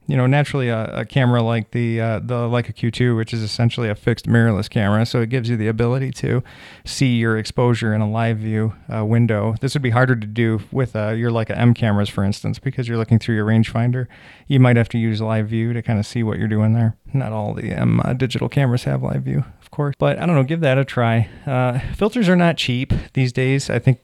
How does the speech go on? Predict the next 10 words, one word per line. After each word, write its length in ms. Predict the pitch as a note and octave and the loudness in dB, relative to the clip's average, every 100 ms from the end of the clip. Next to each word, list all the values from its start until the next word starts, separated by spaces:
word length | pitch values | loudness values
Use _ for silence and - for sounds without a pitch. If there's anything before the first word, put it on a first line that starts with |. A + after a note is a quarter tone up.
| - | -10
it's 320 | - - - | -8 -8 -14
probably 380 | - B2+ A#2+ A#2+ | -2 0 0 -2
a 60 | A2+ | -2
product 400 | A#2+ A#2 A2+ A2 | 0 0 0 -4
of 80 | G2 | -2
two 160 | A#2 | -2
things. 280 | A#2+ A#2+ A2 | 2 0 2
One 200 | A2 A#2 | 2 4
is 220 | A2 A2+ | 2 0
they're 260 | G#2 G#2+ | 0 0